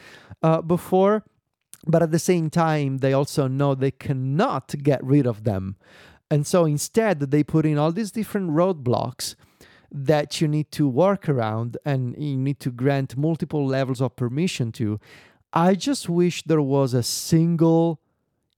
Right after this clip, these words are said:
easy to do, like, um, kill switch for these kind of things. Like, let me put in my password five times maybe in a row, but then don't ask me anymore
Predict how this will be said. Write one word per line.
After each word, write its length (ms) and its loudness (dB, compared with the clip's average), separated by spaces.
easy 640 2
to 200 -2
do, 500 4
like, 460 -2
um, 360 -4
kill 260 2
switch 500 -2
for 240 2
these 240 -2
kind 240 -2
of 100 -4
things. 280 -2
Like, 240 0
let 400 2
me 320 -2
put 340 2
in 200 0
my 220 -2
password 680 -2
five 580 0
times 580 -4
maybe 420 -2
in 180 2
a 80 4
row, 480 2
but 180 0
then 160 4
don't 140 2
ask 240 -4
me 140 0
anymore 520 0